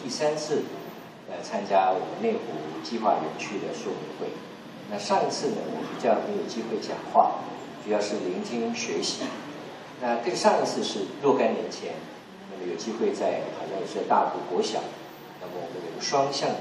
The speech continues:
交流。那其实我觉得到目前为止，呃，我心里头还是有一些比较感性的感受啊。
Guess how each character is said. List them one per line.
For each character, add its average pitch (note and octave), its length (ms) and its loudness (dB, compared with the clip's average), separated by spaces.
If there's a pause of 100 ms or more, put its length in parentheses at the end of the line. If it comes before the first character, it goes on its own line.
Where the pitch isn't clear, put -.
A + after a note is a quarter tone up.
交 F2 80 -8
流。 - 240 -4 (760)
那 D#3+ 40 -2
其 E3 140 0
实 D#3+ 160 -2
我 C#3+ 140 8
觉 C3 100 4
得 C3+ 160 4
到 F#3 80 6
目 F3+ 160 2
前 - 240 0
为 G2 80 2
止， - 160 -4 (800)
呃， F3 240 -2 (240)
我 F3+ 80 -2
心 F#3 240 -2
里 A2+ 80 2
头 A2 80 4
还 G#2+ 160 4
是 - 140 0 (100)
有 - 80 0
一 - 80 -2
些 G#2 320 2
比 - 160 -2
较 G#2 340 6
感 G2 280 0
性 D3 200 2
的 G#2 140 2
感 - 140 2 (100)
受 - 320 4
啊。 - 160 -4